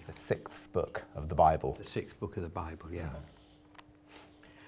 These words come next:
Speaker 1: Go for it, John.
Speaker 2: And
Speaker 1: What
Speaker 2: I just,
Speaker 1: chapter?
Speaker 2: I'm gonna read fr-, I'm just gonna read a few verses in chapter one. I'm gonna read from verse five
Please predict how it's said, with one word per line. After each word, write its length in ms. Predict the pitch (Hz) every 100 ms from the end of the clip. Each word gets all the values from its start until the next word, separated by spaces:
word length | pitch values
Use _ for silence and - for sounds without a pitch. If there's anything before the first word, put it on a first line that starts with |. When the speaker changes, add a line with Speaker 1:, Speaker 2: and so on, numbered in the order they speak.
| - - - - - -
Speaker 1:
Go 120 | 104
for 160 | 92 -
it, 80 |
John. 160 | - 85
Speaker 2:
And 80 | 92
Speaker 1:
What 140 | -
Speaker 2:
I 100 | 160
just, 220 | 151 208
Speaker 1:
chapter? 120 | - 165
Speaker 2:
I'm 80 |
gonna 220 | 170 202 220
read 400 | 175 147 139 131
fr-, 160 | - 120
I'm 120 | 123
just 160 | 196 196
gonna 160 | 214
read 180 | 160 156
a 40 | 139
few 220 | 175 170
verses 480 | 156 135 - 127 123
in 160 | 107
chapter 340 | - 135 - 117
one. 220 | 104 107
I'm 140 | 120
gonna 160 | 123 131
read 320 | 135 139 123
from 260 | - 123 117
verse 320 | 170 180 -
five 560 | - 120 104 120 135